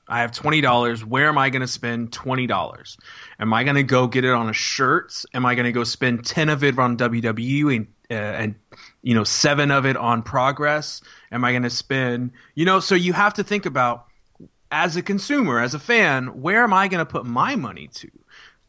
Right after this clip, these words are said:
I'm gonna put my money into Stardom, personally, and New Japan, and Progress. Those are my things that I enjoy now.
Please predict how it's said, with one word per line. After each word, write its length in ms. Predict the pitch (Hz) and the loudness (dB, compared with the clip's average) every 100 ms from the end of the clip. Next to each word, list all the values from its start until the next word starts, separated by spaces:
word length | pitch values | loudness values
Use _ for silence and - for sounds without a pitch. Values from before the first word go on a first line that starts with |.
| 123 | -6
I'm 240 | - 190 | 0 2
gonna 100 | 254 | 2
put 180 | 226 175 | 0 0
my 200 | 170 185 | 2 2
money 280 | 180 165 147 | 2 0 -2
into 200 | 139 131 | -4 -6
Stardom, 760 | - - 160 135 110 104 139 - _ _ _ _ _ _ | -6 2 4 4 2 -2 -8 -12 _ _ _ _ _ _
personally, 600 | 165 147 - 101 104 143 _ _ - | 0 0 0 -8 -12 -14 _ _ -6
and 160 | 143 143 | -2 2
New 180 | 151 | 2
Japan, 600 | 143 127 101 101 101 123 - _ - | 2 -2 -6 -8 -8 -12 -16 _ -8
and 100 | 143 | -4
Progress. 600 | 175 262 175 107 - - | 2 4 2 0 -10 -10
Those 320 | - 160 165 | -2 0 2
are 80 | 165 | 0
my 640 | 143 151 156 147 139 139 - | 2 4 4 4 2 -2 -4
things 340 | - 147 139 123 | -2 -2 -2 -4
that 140 | 127 | -4
I 240 | 131 143 147 | 0 2 2
enjoy 540 | 143 117 123 120 117 | 2 0 2 2 2
now. 560 | 127 170 123 - - | 0 0 -2 -6 -16